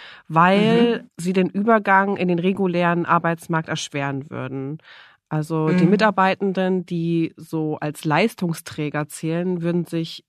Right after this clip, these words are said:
Speaker 1: für den regulären Arbeitsmarkt zwar eignen, aber die werden halt oft nicht weitervermittelt, weil sie eben,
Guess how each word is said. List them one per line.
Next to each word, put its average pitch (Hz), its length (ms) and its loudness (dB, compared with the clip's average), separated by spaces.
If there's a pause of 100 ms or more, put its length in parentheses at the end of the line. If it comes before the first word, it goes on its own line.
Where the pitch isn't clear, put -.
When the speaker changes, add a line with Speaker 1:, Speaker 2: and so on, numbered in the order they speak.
(200)
Speaker 1:
für 165 120 -4
den 160 140 2
regulären 170 480 0
Arbeitsmarkt 165 680 -4
zwar - 240 -6
eignen, 240 600 -2 (320)
aber 175 320 2
die 165 140 -2
werden 180 240 2
halt 165 140 -2
oft 190 200 0
nicht 175 260 -4
weitervermittelt, 190 920 0 (340)
weil 170 200 4
sie 180 140 0
eben, 175 600 0